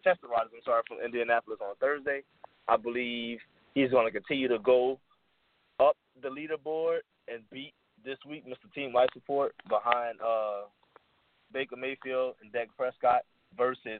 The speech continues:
only Drew Brees for Life Support. So Bake Mix Cook Trio for the victory. Our eleventh place team is Survival of the number one seed Daddy Daycare. Daddy Daycare has been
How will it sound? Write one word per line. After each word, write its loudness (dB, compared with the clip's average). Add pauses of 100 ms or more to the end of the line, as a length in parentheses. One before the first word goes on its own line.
(160)
only 0 (100)
Drew -6
Brees -2
for -2
Life 4
Support. -6 (400)
So -2
Bake 2
Mix -2 (220)
Cook 0 (300)
Trio 0 (320)
for 4
the 0
victory. -6 (480)
Our 8
eleventh 2
place -14 (100)
team -20
is -20
Survival -2
of -2 (120)
the -10 (220)
number -2
one -2
seed -6
Daddy 4
Daycare. -10
Daddy 0
Daycare 2
has -10 (100)
been -12